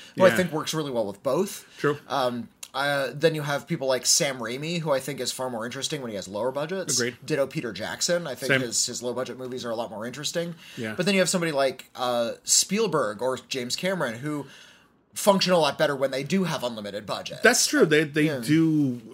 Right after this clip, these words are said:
Speaker 2: when they have every tool in the toolbox, they're
Speaker 1: Yeah.
Speaker 2: able to create something a bit stronger than, I mean, granted, they made amazing stuff when they were working on low budgets,
Speaker 1: Yeah,
Speaker 2: but
Speaker 1: but
Speaker 2: they, they never, they never let technology make them complacent. They always pushed.
Speaker 1: Yeah,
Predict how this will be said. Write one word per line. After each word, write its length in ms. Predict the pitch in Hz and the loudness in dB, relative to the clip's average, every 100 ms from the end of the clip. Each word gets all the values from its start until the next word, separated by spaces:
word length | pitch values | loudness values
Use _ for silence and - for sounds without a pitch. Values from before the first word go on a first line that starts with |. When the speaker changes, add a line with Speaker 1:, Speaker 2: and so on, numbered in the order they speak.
| - | -4
Speaker 2:
when 140 | 151 151 | 0 2
they 120 | 165 | 2
have 140 | 160 | 2
every 300 | 147 139 147 135 | 2 2 0 -2
tool 320 | - 160 143 | -4 0 0
in 60 | 127 | 0
the 80 | 113 | 0
toolbox, 580 | 127 113 104 87 - | -2 0 -2 -6 -8
they're 180 | 123 113 | -4 -2
Speaker 1:
Yeah. 60 | 110 | 0
Speaker 2:
able 180 | 110 101 | -2 -6
to 180 | 107 107 | -8 -10
create 360 | 120 107 107 | -10 -10 -10
something 280 | 113 104 104 | -10 -10 -10
a 20 | |
bit 180 | 101 98 | -12 -12
stronger 440 | - 101 101 101 | -10 -10 -8 -10
than, 220 | 98 98 95 - - - | -10 -12 -14 -20 -16 -2
I 40 | |
mean, 140 | 170 190 | 4 8
granted, 240 | 202 156 | 8 8
they 80 | 139 | 6
made 160 | 135 123 | 4 2
amazing 380 | 117 107 110 | 2 -2 -4
stuff 260 | - 107 98 | -6 -6 -6
when 80 | 104 | -6
they 80 | 101 | -4
were 80 | |
working 260 | 101 95 98 | -6 -6 -10
on 80 | 95 | -12
low 120 | 95 | -12
budgets, 360 | 107 104 185 147 | -8 -4 -2 -2
Speaker 1:
Yeah, 80 | 120 | -2
Speaker 2:
but 100 | 113 | 2
Speaker 1:
but 60 | |
Speaker 2:
they, 160 | 127 127 | 4 4
they 220 | 120 151 | 6 4
never, 420 | 156 165 185 185 - - - - - | 6 6 8 6 4 -10 -20 -12 4
they 140 | 170 | 6
never 560 | 170 175 202 190 180 190 | 8 6 6 6 6 4
let 580 | 147 135 135 135 - - | 2 2 4 2 0 -4
technology 840 | 151 139 139 127 131 135 120 127 | -2 0 0 2 2 2 2 0
make 240 | 120 117 131 | 0 -2 -4
them 140 | 113 | -6
complacent. 560 | 117 101 123 127 156 127 | -6 -8 -8 -4 -4 -4
They 80 | |
always 220 | 113 101 - | -4 -4 -6
pushed. 500 | - 90 - - - - | -12 -10 -8 -8 -10 -8
Speaker 1:
Yeah, 220 | 123 | -8